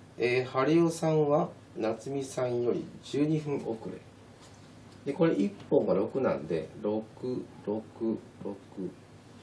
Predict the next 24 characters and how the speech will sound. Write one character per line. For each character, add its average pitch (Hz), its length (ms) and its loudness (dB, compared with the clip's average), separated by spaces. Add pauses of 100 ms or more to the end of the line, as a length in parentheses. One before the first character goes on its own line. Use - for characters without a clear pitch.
(340)
え 110 320 0
ー、 - 20 -10
十 156 520 2
八 165 640 -4
キ - 180 -4
ロ。 - 200 0 (1700)
こ 120 160 2
れ 135 280 2
を 165 240 2 (960)
時 117 180 -2
間 147 280 2
と 143 200 0
し - 80 -10
て - 180 0
は - 260 0 (120)
一 135 320 -6
時 147 140 -2
間 185 420 -2 (160)
十 110 280 2
二 110 120 4
分。 - 160 -6 (960)
一 135 380 -8
時 135 240 -10
間 92 180 4